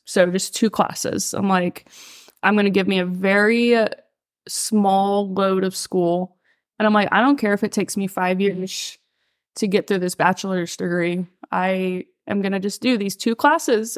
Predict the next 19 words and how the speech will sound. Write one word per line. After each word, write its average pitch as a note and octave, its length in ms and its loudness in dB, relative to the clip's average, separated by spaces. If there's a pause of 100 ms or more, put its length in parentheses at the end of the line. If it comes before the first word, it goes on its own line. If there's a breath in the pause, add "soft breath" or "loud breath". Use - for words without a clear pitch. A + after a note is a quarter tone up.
(100)
and G#3 200 -4
I'm G#3 240 2
making G3+ 400 -2
A's F#3+ 240 -4
in F#3 140 -6
them." - 280 -6 (720 soft breath)
And G#3 120 0
so G#3 220 4
I G#3 140 4
make A3 180 0
sure G3+ 240 0 (100)
everything G#3 540 2
is F#3 100 -6
perfect - 460 -8
before F#3 260 -4
I F3 60 -4
turn F3+ 260 -6
it - 120 -6
in. G3+ 200 -4